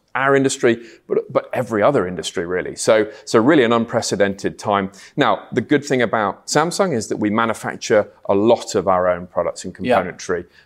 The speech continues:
Speaker 1: uh, whether that's chipsets and of course
Speaker 2: Yeah.
Speaker 1: screens, et cetera, that we are very famous for in our T V business as well as in our, in our mobile business. So, you know, I wouldn't say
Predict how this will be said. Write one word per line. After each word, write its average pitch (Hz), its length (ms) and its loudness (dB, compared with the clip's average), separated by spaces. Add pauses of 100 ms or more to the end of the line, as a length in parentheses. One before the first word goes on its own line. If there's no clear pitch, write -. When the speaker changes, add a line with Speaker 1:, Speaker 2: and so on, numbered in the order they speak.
Speaker 1:
uh, 92 120 2
whether 104 240 2
that's 95 240 -2
chipsets - 680 -2
and 90 140 -4
of 82 80 -18
course - 260 -4
Speaker 2:
Yeah. 117 80 0
Speaker 1:
screens, 110 320 2
et - 100 -12
cetera, 98 360 -4
that 90 120 -8
we 92 120 -2
are 87 100 -2
very 95 200 -2
famous 104 380 -2
for 92 280 -2
in 92 40 -6
our 90 140 -6
T 104 220 -6
V 98 160 -2
business 87 340 -10
as 92 100 -12
well 101 160 2
as 98 120 0
in 95 100 0
our, 87 220 -6 (240)
in 101 120 -2
our 92 120 2
mobile 90 280 0
business. 87 360 -8
So, 117 260 4
you - 60 -12 (260)
know, 107 180 4
I - 60 2
wouldn't 131 240 2
say 101 240 0